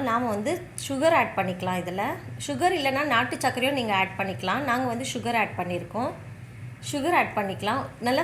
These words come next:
சூடு ஆறுனதுக்கு அப்புறமா சுகர் ஆட் பண்ணுங்க, இல்லைன்னா இது வந்து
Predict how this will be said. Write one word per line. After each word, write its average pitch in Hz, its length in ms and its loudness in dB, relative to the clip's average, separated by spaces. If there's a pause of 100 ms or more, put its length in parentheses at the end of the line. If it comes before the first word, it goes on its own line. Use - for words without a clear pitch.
சூடு 330 200 2 (120)
ஆறுனதுக்கு 269 420 4
அப்புறமா 254 340 0
சுகர் 254 280 2
ஆட் - 180 0
பண்ணுங்க, 196 280 -2 (240)
இல்லைன்னா 233 300 0 (640)
இது 226 140 -4
வந்து 214 140 0